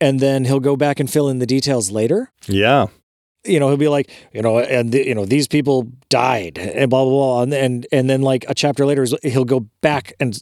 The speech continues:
Speaker 1: actually give you the description of what they found.
Speaker 2: Well, yeah, yeah. And, like, like, him talking about himself and, uh, and the two other guys when they went on their exploration, you know, he's just like, you know, "We could never describe the things that we saw that day." And then, like, you know,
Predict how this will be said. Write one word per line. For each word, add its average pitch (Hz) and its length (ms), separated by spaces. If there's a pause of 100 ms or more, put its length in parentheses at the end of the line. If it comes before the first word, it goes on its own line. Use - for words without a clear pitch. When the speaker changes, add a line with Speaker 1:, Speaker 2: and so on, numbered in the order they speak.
(100)
Speaker 1:
actually 127 240
give 135 160
you 139 60
the 120 60
description 127 580
of 104 100
what 120 140
they 113 120
found. 90 580 (240)
Speaker 2:
Well, 131 100
yeah, 196 220
yeah. 143 200
And, 110 80
like, 107 200
like, 110 360
him 123 240
talking 120 240
about 110 240
himself 107 680
and, 98 240
uh, 98 500 (100)
and 95 380
the 101 80
two 123 200
other 110 160
guys 92 340
when 101 140
they 98 160
went 113 180
on 110 80
their 104 140
exploration, 107 560
you 92 80
know, 95 40
he's 92 120
just 104 160
like, 95 240 (520)
you 104 80
know, 95 300 (280)
"We 139 140
could 131 240
never 117 300
describe 107 540
the 107 140
things 107 380
that 104 160
we 101 180
saw 101 400
that 101 300
day." 98 400
And 123 160
then, 120 80
like, 120 240
you 131 200
know, 101 200